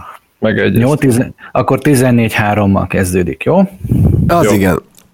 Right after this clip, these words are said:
Speaker 3: Hát akkor itt, ö, újabb deal született, és, ö, Trevor Ariza pedig tovább gyarapítja Houston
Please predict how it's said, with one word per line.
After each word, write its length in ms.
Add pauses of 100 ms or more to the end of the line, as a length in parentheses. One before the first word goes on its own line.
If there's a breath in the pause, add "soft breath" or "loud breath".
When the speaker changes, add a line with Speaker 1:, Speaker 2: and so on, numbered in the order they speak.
(240)
Speaker 3:
Hát 220
akkor 240
itt, 180
ö, 180
újabb 360
deal 180
született, 560
és, 200
ö, 360
Trevor 300
Ariza 340
pedig 220
tovább 300
gyarapítja 720
Houston 560